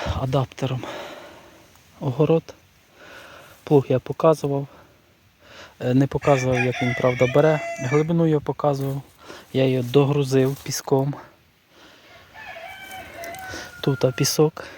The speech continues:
і тут пісок. Тут, а, чотири кілограми, тут, а, десь там десять з половиною приблизно.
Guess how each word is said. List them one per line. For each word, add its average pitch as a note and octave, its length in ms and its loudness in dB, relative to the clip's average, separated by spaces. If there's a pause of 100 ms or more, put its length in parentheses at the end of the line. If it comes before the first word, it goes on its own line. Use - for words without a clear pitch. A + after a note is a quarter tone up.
(180)
і B2 80 -6
тут B2+ 220 -2
пісок. - 600 -4 (1600)
Тут, D3 200 2
а, C3 100 6
чотири D#3 420 2
кілограми, D3+ 720 0 (260)
тут, - 280 0
а, B2 260 4 (420)
десь B2 220 -4
там A#2+ 200 -2
десять B2+ 260 -2
з - 60 -10
половиною D3 560 4
приблизно. D3 560 0